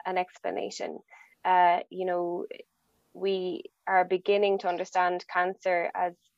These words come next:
a genetic disease, and maybe we'll touch on that in a little while, but, uh, you know, it's, it's nothing that parents have done. It's,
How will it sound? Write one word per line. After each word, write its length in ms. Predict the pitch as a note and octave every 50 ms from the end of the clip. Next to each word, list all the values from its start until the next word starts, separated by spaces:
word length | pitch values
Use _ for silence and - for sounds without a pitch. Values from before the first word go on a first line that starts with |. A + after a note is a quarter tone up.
| -
a 120 | - F#3 F3 E3+ - _ _ -
genetic 560 | - F3+ F3 F3 F3+ F3 - - F#3 - -
disease, 380 | - F3 F3 F3 F3 F3 F3 -
and 240 | - F3 - - -
maybe 240 | F#3 F3+ F3+ - F3
we'll 160 | E3+ F3 F3
touch 260 | - - F3+ - -
on 60 | F3
that 200 | E3+ F3+ F#3 -
in 120 | - E3+ E3+
a 80 | F3+
little 200 | F3 - - F#3+
while, 300 | F#3 F#3+ F#3 F3+ F3+ F3+ F3
but, 160 | - F3+ F#3 - - - - - - - - - _ _ _ -
uh, 260 | F3 F3 F3 E3+ D#3+ - -
you 220 | - F#3+ F#3 F#3+
know, 260 | F#3 F3 F3 E3 - - _ -
it's, 360 | - F3+ F#3 - _ - - _ -
it's 180 | F#3 - -
nothing 420 | F#3+ G3 G#3+ G#3+ - G3+ F#3 F3+ F3
that 140 | F3+ F3+ - - _ _ _ _ _ _ - _ _ _ _
parents 380 | - - F#3+ F#3+ F#3 F#3+ G3 -
have 180 | F#3+ F#3 F3+ -
done. 480 | F#3+ F#3+ F#3+ F#3+ F#3+ F#3+ F#3 F3+ F#3 F3
It's, 220 | - - F#3 -